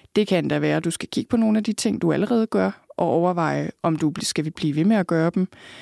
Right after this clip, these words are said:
øh, om de reelt set gavner dig, eller om de er for meget lige nu, eller måske ikke passer til der, hvor du er lige nu. Så det er ikke for at sige, at du skal gøre en eller flere af de her ting,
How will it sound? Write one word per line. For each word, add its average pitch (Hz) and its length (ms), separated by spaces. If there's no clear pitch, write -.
øh, 160 420
om 165 120
de 165 240
reelt 165 280
set 185 220
gavner 165 320
dig, 165 340
eller 151 160
om 139 120
de 143 100
er 135 40
for - 120
meget 185 280
lige 202 140
nu, 180 400
eller 143 240
måske 185 180
ikke 175 140
passer 190 340
til 175 200
der, 165 120
hvor 156 80
du 165 120
er 160 100
lige 170 180
nu. 160 200
Så - 180
det 208 160
er - 60
ikke - 180
for 247 120
at 214 60
sige, 208 440
at 185 140
du 196 80
skal 185 200
gøre 170 420
en 175 300
eller 151 240
flere 165 480
af - 80
de 170 160
her 160 120
ting, - 500